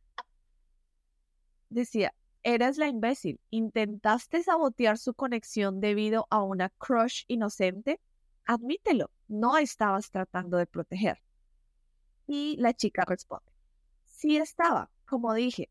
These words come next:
la quiero, pero es una niña mimada que gasta quinientos euros en una batería que está aprendiendo a tocar cuando sabe que tengo problemas económicos. O simplemente habla y habla sobre cómo está embobada con una telenovela,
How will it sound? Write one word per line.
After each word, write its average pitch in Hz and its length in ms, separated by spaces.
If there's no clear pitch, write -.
la 208 160
quiero, - 480
pero 208 180
es 226 120
una 247 180
niña 294 400
mimada 262 500
que 339 160
gasta 226 320
quinientos 226 640
euros 277 380
en 240 180
una 254 180
batería 233 500
que 269 100
está 254 180
aprendiendo 214 500
a 226 60
tocar 247 380
cuando 220 360
sabe 233 380
que 269 120
tengo 190 280
problemas 196 520
económicos. 214 640
O 233 140
simplemente 277 800
habla 285 360
y 302 120
habla 302 260
sobre 262 300
cómo 220 240
está 247 220
embobada 262 480
con 254 200
una 214 180
telenovela, 240 840